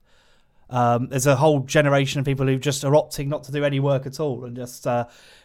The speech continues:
they'll do, like, two or three days a month or something to earn enough money to eat and then just do nothing the rest of the time. Um, and I've heard a lot about other people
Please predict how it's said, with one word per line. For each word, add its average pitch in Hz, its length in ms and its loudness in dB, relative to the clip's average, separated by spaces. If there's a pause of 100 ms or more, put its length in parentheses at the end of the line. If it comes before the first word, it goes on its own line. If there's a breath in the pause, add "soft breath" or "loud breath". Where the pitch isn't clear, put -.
(260 soft breath)
they'll 156 260 6
do, 170 180 8
like, 139 280 6
two 170 180 2
or 143 80 2
three 147 220 0
days 135 640 0
a 135 80 2
month 143 340 4
or 117 80 -2
something 120 380 -4
to 135 180 -2
earn 131 80 4
enough 127 220 0
money 135 160 -2
to - 200 -8
eat 113 280 -6
and 123 120 -2
then 123 140 0
just 120 160 -4
do 139 140 -2
nothing 139 360 0
the 127 60 -6
rest 139 220 -6
of 98 100 -14
the - 60 -16
time. 92 220 -16 (680 loud breath)
Um, 123 420 0 (420 soft breath)
and 147 200 4
I've 143 200 2
heard 180 180 4
a 139 40 0
lot 147 160 4
about 123 320 0
other 131 360 0
people 113 420 -12